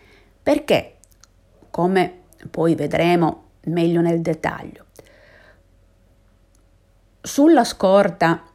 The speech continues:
del secondo di questi criteri, cioè di competenza per materia, è possibile individuare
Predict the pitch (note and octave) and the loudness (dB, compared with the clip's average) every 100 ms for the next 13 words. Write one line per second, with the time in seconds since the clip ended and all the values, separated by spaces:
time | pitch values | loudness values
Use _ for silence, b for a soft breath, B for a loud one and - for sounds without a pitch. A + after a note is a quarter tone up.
0 | _ _ _ _ _ _ _ _ _ _ | _ _ _ _ _ _ _ _ _ _
1 | _ _ - F#3+ F#3 - E3+ G3 A3 G#3 | _ _ -2 0 0 -2 -2 0 2 2
2 | E3+ E3 E3+ - F3 E3+ E3+ G3 F#3 D#3 | 0 0 -2 -4 -8 -6 -2 0 2 0
3 | - C#3+ D3 - E3 - - D3+ - E3 | -2 -6 -6 -4 -4 -4 -10 -10 -6 -6
4 | E3+ E3 - G3 E3+ E3 - E3+ E3+ F3 | -6 -6 0 0 0 -4 -6 -4 -4 -6
5 | E3+ E3+ - - - F#3+ A#3+ - b b | -6 -4 -4 -8 -2 -2 -2 -8 b b
6 | b b b B3+ C#4 D4+ D#4 - F3 C#3+ | b b b 4 6 4 2 0 -2 -2
7 | D#3 D#3+ - C#4+ E4 F4+ D#4 E3 - - | -2 -2 2 6 6 4 2 0 -4 -6
8 | - - | -8 -8